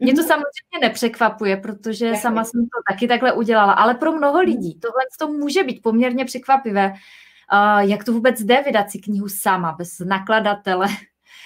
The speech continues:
Speaker 1: Takže řekneš
Speaker 2: Mhm.
Speaker 1: jen tak pro zajímavost pro naše diváky, jaký byl ten proces. Je jasné, že jsi ji musela napsat a vytvořit, ale co dál, co jsi pak dál musela udělat?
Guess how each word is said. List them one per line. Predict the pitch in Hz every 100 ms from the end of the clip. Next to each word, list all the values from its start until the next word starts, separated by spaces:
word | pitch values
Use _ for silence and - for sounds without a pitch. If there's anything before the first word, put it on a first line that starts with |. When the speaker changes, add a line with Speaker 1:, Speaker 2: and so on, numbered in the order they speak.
| - _
Speaker 1:
Takže | 220 196 247
řekneš | 247 254 254 233
Speaker 2:
Mhm. | 226 254
Speaker 1:
jen | 254 240
tak | 262 -
pro | - - -
zajímavost | - 339 311 233 233
pro | 240 240
naše | 240 269
diváky, | 220 196 190 190 170
jaký | 180 180 -
byl | 214 233 240
ten | 240 311 294
proces. | 254 240 - 170 170 - _ _ _ -
Je | 220
jasné, | 220 226 247
že | 240
jsi | 254 262
ji |
musela | 233 226 220 165
napsat | 170 170 - 240 247
a |
vytvořit, | 208 190 196 196 165
ale | 170 196
co | 196 262
dál, | 233 226 233
co | 226
jsi | 202
pak | 208 214 196
dál | 208 220
musela | 226 202 196 180
udělat? | - 185 185 147